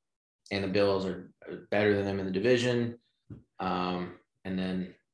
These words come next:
a lot of the teams in the A F C are, are, are better than them. So I lean under there. Uh, next, we have the Bills all the way at the top. Uh,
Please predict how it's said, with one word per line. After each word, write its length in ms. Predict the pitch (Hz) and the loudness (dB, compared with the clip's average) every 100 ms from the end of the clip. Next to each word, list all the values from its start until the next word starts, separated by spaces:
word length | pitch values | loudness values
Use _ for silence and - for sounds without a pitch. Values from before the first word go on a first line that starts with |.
| _ _ _ _ _ _ _ _ | _ _ _ _ _ _ _ _
a 60 | 95 | -6
lot 280 | 98 98 95 | 0 2 2
of 120 | 90 | -2
the 60 | 90 | -6
teams 300 | 101 92 87 | -6 -4 -6
in 60 | |
the 80 | 58 | -8
A 100 | 73 | -8
F 80 | - | -6
C 240 | - 82 | -4 -4
are, 60 | 76 | -6
are, 440 | 80 85 71 - - | -8 -8 -8 -8 -8
are 260 | - - _ _ _ _ _ _ _ _ - - | -8 -10 _ _ _ _ _ _ _ _ -20 -10
better 280 | 95 87 90 | -8 -6 -8
than 100 | 80 | -10
them. 220 | 85 92 | -10 -8
So 420 | - 165 151 147 - - - - _ | 2 4 4 2 -6 -16 -20 -20 _
I 100 | 127 | 4
lean 200 | 120 107 | 4 4
under 180 | 98 98 | 2 2
there. 320 | 95 95 - _ _ _ _ _ - _ _ _ _ _ _ _ 113 | 2 0 -4 _ _ _ _ _ -20 _ _ _ _ _ _ _ -2
Uh, 760 | 117 123 120 120 120 117 113 - _ | 2 4 6 6 6 4 2 -2 _
next, 460 | 120 143 160 - 135 | 0 2 2 0 2
we 100 | 127 | 4
have 560 | 123 120 117 107 - - _ _ - _ | 6 6 4 0 -6 -18 _ _ -20 _
the 140 | 117 | -4
Bills 680 | 107 127 143 147 160 151 - | 2 4 6 8 6 4 0
all 180 | 113 120 | 2 4
the 60 | |
way 120 | 127 120 | 6 4
at 100 | 104 | 0
the 40 | |
top. 500 | 107 127 156 165 - - - _ - | 0 6 6 6 0 -12 -20 _ -10
Uh, 480 | 90 98 98 98 | -6 -4 -4 -6